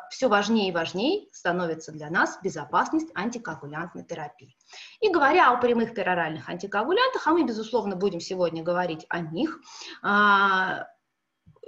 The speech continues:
препараты, которые в настоящее время зарегистрированы в нашей стране, это апексабан, ривароксабан и добегатран. Мы знаем, что, а, скоро будет зарегистрирован эдоксабан, но пока он не зарегистрирован, мы говорим о тех препаратах,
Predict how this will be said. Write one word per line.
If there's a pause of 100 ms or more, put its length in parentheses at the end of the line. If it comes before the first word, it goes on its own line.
(140)
препараты,
которые
в
настоящее
время
зарегистрированы
в
нашей
стране,
это
апексабан,
ривароксабан
и
добегатран.
Мы
знаем,
что, (320)
а, (460)
скоро
будет
зарегистрирован
эдоксабан,
но
пока
он
не
зарегистрирован,
мы
говорим
о
тех
препаратах,